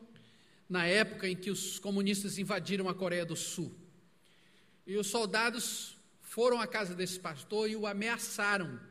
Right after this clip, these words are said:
dizendo pra ele: "Você tem que negar a Jesus."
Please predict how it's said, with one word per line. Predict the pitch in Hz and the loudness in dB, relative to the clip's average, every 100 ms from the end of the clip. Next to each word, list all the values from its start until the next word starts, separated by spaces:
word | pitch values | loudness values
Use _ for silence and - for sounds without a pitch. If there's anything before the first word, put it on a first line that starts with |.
| - - - - - - _ - | -20 -20 -20 -20 -20 -20 _ -12
dizendo | 160 196 214 202 | -6 0 2 2
pra | 208 196 | 2 2
ele: | 185 170 | 2 2
"Você | 160 180 - - 208 214 202 - - | 0 -2 -2 2 2 2 -2 -6 -2
tem | 226 | 0
que | 233 | 0
negar | 208 190 190 196 | 2 2 2 2
a | |
Jesus." | 175 180 131 180 185 - - | 0 -2 0 2 2 0 -6